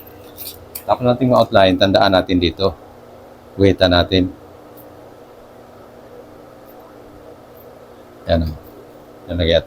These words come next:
may ano tayo. Natandaan kasi puputulin natin ito eh. Yan. At tapos natin maputol, dito na naman natin sa kabila isiksik.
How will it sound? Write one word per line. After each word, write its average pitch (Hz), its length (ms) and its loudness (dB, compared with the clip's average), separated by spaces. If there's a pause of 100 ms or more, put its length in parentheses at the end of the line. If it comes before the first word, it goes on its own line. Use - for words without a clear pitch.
(100)
may 92 240 2
ano 92 160 0
tayo. 87 240 2 (640)
Natandaan 85 480 -2
kasi 87 320 -8 (200)
puputulin 120 440 2
natin 107 240 0
ito 98 240 0
eh. 90 80 0 (1400)
Yan. 92 440 -2 (1200)
At 101 80 -10
tapos 117 240 0
natin 117 240 2
maputol, 101 640 2
dito 127 240 4
na 117 160 4
naman 117 160 4
natin 107 240 0
sa - 160 -8
kabila 104 160 0
isiksik. - 560 -2